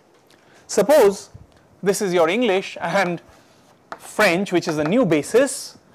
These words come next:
is given by this, okay, where t is some arbitrary real number.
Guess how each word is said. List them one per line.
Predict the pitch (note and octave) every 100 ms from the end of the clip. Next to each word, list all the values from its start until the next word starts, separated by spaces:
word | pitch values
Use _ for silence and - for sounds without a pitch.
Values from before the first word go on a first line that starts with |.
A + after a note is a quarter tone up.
| _ _ - - _ _ _ _ _ _ _ - - _ _ -
is | G3 E3
given | D3+ G#3+ G3
by | C#3 C3+ A3 B3 _ _ - _ _ _ - - - - _ - - - - _ _ _ _ - - _ _ - - _ _ -
this, | B2+ A3 B3+ - - - - - _ _ - - - - - - - - _ _ _ _ - - - _ - - _ _ - - _ _ _ _ - - _ _ _ - _ _ _ B2+
okay, | - A#3+ - - - _
where | D#3 C#3+ -
t | C#4+ A#3 A#3+ - - _ - - - -
is | B3+
some | - B3
arbitrary | F#3+ F3 G3 - G#3 G3+
real | E3 D#3
number. | C#3 B2 G#2+